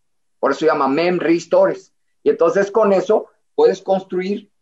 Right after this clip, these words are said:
eh, y eso lo están as-, impulsando muchas empresas, ¿eh? Como I B M, Intel y no sé quién, y están desarrollando, o, o incluso Nvidia, están desarrollando ese tipo de, de nuevas. Entonces, esa sería una,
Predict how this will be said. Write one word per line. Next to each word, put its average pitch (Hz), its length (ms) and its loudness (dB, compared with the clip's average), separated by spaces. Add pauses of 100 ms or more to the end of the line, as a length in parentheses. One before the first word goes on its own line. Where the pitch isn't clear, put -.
(440)
eh, 123 260 0
y 139 160 2
eso 190 180 0
lo 147 100 0
están 165 200 -2
as-, 160 180 -2
impulsando 143 540 -2
muchas 190 420 0
empresas, 135 600 -4
¿eh? - 120 -6 (280)
Como 131 260 0
I 120 100 -2
B 107 200 -4
M, 131 160 -6
Intel 110 480 -8
y 107 80 -12
no 98 120 -16
sé - 160 -18
quién, - 300 -4 (300)
y 120 80 -4
están 151 240 -4
desarrollando, 151 580 0
o, 127 220 -2
o 113 260 2
incluso 135 400 -4
Nvidia, 131 560 0 (220)
están 143 260 -4
desarrollando 147 640 -2
ese 127 220 -2
tipo 254 360 -4
de, 214 280 -6 (600)
de 110 200 -6
nuevas. 107 540 -6
Entonces, - 300 -2
esa 175 240 -2
sería 147 500 0
una, 143 480 -2